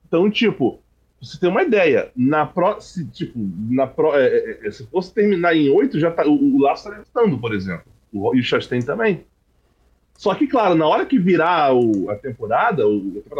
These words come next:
na hora que virar a fase, o Chastain,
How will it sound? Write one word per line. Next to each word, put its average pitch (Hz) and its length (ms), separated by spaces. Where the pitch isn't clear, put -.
na 135 80
hora 175 80
que 175 120
virar 139 360
a 117 60
fase, 156 520
o 107 420
Chastain, 120 640